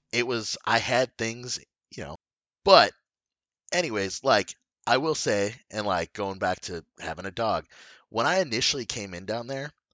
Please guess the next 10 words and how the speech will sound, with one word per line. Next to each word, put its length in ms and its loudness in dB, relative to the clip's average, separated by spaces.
that 220 2
place 260 -6
had 200 -8
multiple 480 -10
floods, 680 -8
right? 280 -4
So, 200 -8
like, 220 -2
the 120 -10
basement 540 -6